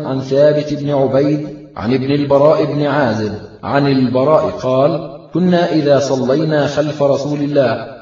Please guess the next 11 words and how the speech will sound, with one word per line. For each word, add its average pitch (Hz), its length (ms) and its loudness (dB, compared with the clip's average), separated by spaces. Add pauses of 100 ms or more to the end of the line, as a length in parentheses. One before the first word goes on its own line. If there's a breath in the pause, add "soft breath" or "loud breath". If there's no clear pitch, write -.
صلى 139 280 -2
الله 139 400 2
عليه 135 280 0
وسلم"، 120 600 -2 (260)
قال 107 280 4
مسعر: 147 680 -2 (160)
"مما 135 520 2
نحب 165 560 -2 (280)
أو 135 160 4
مما 156 560 2
أحب 113 320 -2